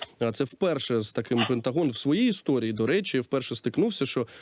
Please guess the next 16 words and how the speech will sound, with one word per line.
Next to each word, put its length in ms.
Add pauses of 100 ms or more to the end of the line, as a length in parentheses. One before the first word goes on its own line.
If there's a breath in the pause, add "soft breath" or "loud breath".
(140)
от 160
є, 220
е, 300
м, 540
частна 460
приватна 500
компанія, 600
так, 360
е, 240 (360 loud breath)
і, 680
зв-, 220
звичайно, 540
ну, 100
якщо 200
так 180
дивитися 600